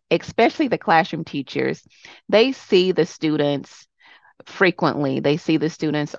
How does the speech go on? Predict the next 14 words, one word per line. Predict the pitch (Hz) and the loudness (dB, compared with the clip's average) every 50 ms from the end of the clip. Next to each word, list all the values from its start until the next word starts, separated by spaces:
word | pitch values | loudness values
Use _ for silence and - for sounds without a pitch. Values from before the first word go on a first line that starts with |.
| - - | -4 0
all | 151 151 151 160 | 0 2 2 2
of | 175 196 - | 0 -2 -4
the | 196 - | -6 -8
time. | - - 147 143 143 139 139 139 143 147 156 _ - - _ _ _ - | -6 -4 -4 -4 -2 -4 -4 -4 -4 -6 -8 _ -16 -20 _ _ _ -2
They | 151 165 165 170 165 | 2 4 4 6 6
are | 160 160 - - | 4 4 2 0
in | - 156 156 160 160 160 160 160 - - - _ _ _ - | -2 -2 -2 0 0 -2 -4 -6 -10 -14 -20 _ _ _ -16
constant | - - - 214 185 185 - - - - 180 165 - - - _ _ _ _ _ _ _ - | -14 -8 -6 -4 -4 -4 -4 -4 -4 -2 -2 -2 -4 -8 -18 _ _ _ _ _ _ _ -10
connection | - 156 156 165 175 170 165 - - - - - 165 160 156 156 160 165 165 170 170 - _ - | -6 -4 -2 0 0 0 0 -2 -6 -6 -2 -2 0 0 0 -2 -4 -6 -8 -10 -14 -16 _ -4
and | - 151 147 151 147 147 151 143 151 | -2 0 0 0 0 -2 -4 -4 -4
relationship | 151 165 160 160 160 170 - - 151 165 - - 160 143 - | -2 0 2 2 0 0 -2 -4 -6 -6 -4 -4 -6 -6 -4
with | - 143 165 170 - | -4 -2 -2 -2 -2
the | - 170 160 | -2 -4 -4
students. | - - - 160 156 160 175 185 185 - - | -6 -4 -2 0 0 0 0 -2 -4 -6 -8